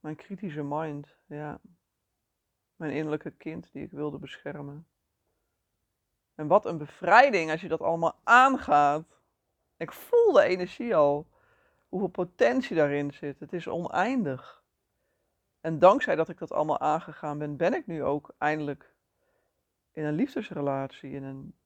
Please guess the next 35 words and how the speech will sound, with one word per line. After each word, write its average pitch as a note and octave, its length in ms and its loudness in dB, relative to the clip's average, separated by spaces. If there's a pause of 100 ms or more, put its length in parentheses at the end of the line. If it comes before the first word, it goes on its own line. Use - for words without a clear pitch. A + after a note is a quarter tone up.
(100)
waarin C#3+ 440 -12
passie - 420 -6
en C3+ 100 -10
vuur G3+ 460 -6
en C#3 280 -10 (1500)
ik - 60 -20
voel F3 140 -6
me D#3 140 -4
vrouw. F3 520 4
Ik - 80 -2
heb E3+ 80 -10
me D#3+ 60 -6
ook D#3+ 100 -8
heel E3+ 120 -4
lang D#3+ 160 -2
geen D3 140 -14
vrouw G#3+ 380 -2
gevoeld. C3+ 600 -6
Ja, E3+ 200 -2
dat D3+ 180 -4
was D#3+ 140 -2
ook F#3 140 -4
heel G#3 300 -2
ver D3+ 220 0
weg. D3 420 -6 (100)
Daarom F3+ 320 10
heet E3+ 160 2
mijn D#3 200 -2
reis E3 260 4
ook C#3+ 120 -8
van D#3 140 -12
loodgieter D3+ 500 -6
tot - 200 -6
godin. D3 640 -4 (1120)
Ja, D3 280 -12